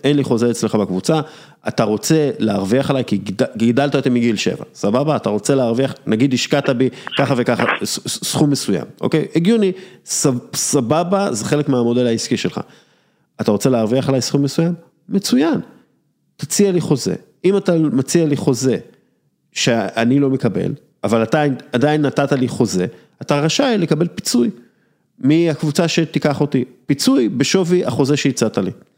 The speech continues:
כן? ככה, כן?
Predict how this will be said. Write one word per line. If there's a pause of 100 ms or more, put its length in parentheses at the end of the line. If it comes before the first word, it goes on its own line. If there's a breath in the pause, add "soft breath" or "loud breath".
(300 loud breath)
כן? (880 loud breath)
ככה, (760)
כן?